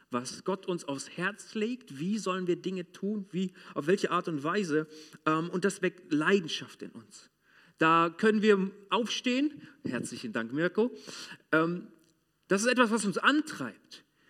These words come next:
wo, was wir gerne tun. Etwas, ja, was Leidenschaft und Hingabe in uns weckt. Und ich glaube, als Gemeinde können wir vieles tun.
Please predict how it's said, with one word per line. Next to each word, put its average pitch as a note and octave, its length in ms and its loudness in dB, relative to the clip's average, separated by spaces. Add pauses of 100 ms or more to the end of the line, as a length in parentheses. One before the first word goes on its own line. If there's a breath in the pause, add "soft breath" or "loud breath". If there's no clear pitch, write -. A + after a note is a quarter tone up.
(140)
wo, G#3 220 4
was A3 200 2
wir A3 60 2
gerne B3+ 520 2
tun. D3 240 -6
Etwas, G#3+ 320 -4
ja, A#3 200 0
was G3 160 0
Leidenschaft G3+ 420 0
und E3+ 60 0
Hingabe E3 500 2 (340 loud breath)
in D#3+ 140 4
uns D3+ 320 -6
weckt. - 400 -8 (720)
Und A3+ 100 4
ich A3+ 80 0
glaube, A#3 260 4
als G#3+ 140 2
Gemeinde A#3+ 380 2
können A3+ 240 -4
wir A3 100 0
vieles A#3+ 480 0
tun. G3 320 -6